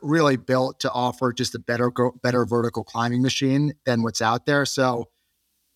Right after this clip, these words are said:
what that means is that we can do that at home, but we can also, we can also do that in gyms, boutiques, fitness studios. And so we started, um, kind of a mind shift in, in twenty twenty-two, um, thinking, "Hey, how can we really tap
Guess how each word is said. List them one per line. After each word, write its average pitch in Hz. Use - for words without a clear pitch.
what 147
that 135
means 156
is 123
that 131
we 135
can 113
do 135
that 131
at 117
home, 123
but 123
we 120
can 120
also, 123
we 123
can 120
also 156
do 123
that 120
in 110
gyms, 123
boutiques, 127
fitness 123
studios. 117
And 123
so 139
we 170
started, 143
um, 127
kind 190
of 135
a 135
mind 143
shift 139
in, 123
in 120
twenty 131
twenty-two, 139
um, 123
thinking, 127
"Hey, 131
how 127
can 135
we 127
really 123
tap 113